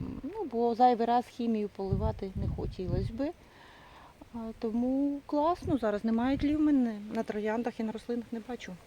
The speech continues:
Так, моя красуня Полька. Це перший її рік тут, що вона наросла і квітне.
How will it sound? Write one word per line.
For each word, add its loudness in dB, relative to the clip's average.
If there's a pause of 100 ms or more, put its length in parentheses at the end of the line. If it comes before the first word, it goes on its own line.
(1500)
Так, -4
моя 0 (920)
красуня -2 (120)
Полька. 0 (1700)
Це -6
перший -2
її 2 (100)
рік -4
тут, -6
що -6
вона 2
наросла 0 (180)
і -2
квітне. 0